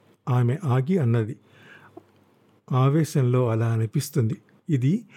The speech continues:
ఒక తీయని అనుభూతిగా మిగిలిపోవాలి తప్ప ఎందుకు ఇలా చేశామరా భగవంతుడా అనిపించేలా అని ఉండకూడదు." "నువ్వు చెప్పింది నిజమే ప్రియంవద, కానీ నాకు కొంత మానసిక స్వాంతన కావాలి.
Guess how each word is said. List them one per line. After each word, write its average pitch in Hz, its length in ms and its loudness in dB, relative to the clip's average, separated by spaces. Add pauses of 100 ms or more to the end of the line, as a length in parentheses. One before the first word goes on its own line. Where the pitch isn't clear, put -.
(300)
ఒక 147 180 -2
తీయని 180 640 0
అనుభూతిగా 156 560 0
మిగిలిపోవాలి 147 580 0
తప్ప 139 380 -2 (460)
ఎందుకు 156 420 0
ఇలా 214 160 0 (120)
చేశామరా 165 440 0
భగవంతుడా 135 580 -2
అనిపించేలా 127 600 0
అని 120 120 -2 (560)
ఉండకూడదు." 131 580 0 (1300)
"నువ్వు 113 300 0
చెప్పింది 127 640 -2
నిజమే 117 440 0
ప్రియంవద, 117 560 0 (540)
కానీ 156 380 0 (180)
నాకు 143 280 0
కొంత 170 280 0
మానసిక 139 800 0
స్వాంతన 156 540 -2
కావాలి. 123 480 0